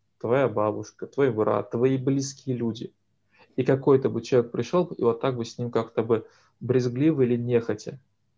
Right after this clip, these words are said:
И я это сделал своим своеобразным кодексом. Для меня все равны абсолютно. Неважно, это будет человек, найденный на улице, или это будет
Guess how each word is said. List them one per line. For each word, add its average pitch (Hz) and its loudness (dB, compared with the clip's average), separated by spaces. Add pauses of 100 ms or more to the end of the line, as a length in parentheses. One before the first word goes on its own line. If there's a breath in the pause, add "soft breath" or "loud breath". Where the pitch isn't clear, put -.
(340)
И 117 0 (340)
я 135 2
это 147 0
сделал 135 -2
своим 135 -2
своеобразным 127 2
кодексом. 123 -2 (160)
Для 117 -2
меня 139 -2
все - -2
равны 120 0
абсолютно. 104 -6
Неважно, 117 -2
это 117 -6
будет 117 -6
человек, 117 -4
найденный 117 -6
на 117 -6
улице, 156 -4
или 120 4
это 117 0
будет 120 -2